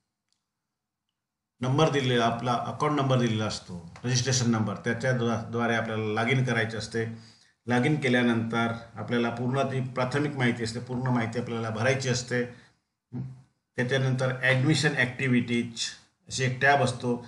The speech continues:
त्या ॲक्टि-, ॲ-, admission ॲक्टिव्हिटीच्या टॅबवर आपल्याला click करून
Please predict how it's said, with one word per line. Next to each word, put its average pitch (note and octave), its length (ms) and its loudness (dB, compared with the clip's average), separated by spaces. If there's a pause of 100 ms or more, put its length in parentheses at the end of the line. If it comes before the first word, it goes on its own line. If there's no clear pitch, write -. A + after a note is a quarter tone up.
(300)
त्या A#2+ 100 0
ॲक्टि-, A#2+ 540 -4 (140)
ॲ-, A#2 200 -2 (1120)
admission C3 380 0
ॲक्टिव्हिटीच्या C3 560 -2
टॅबवर A#2+ 260 2
आपल्याला A2 300 0
click C3 360 -2
करून A2+ 300 0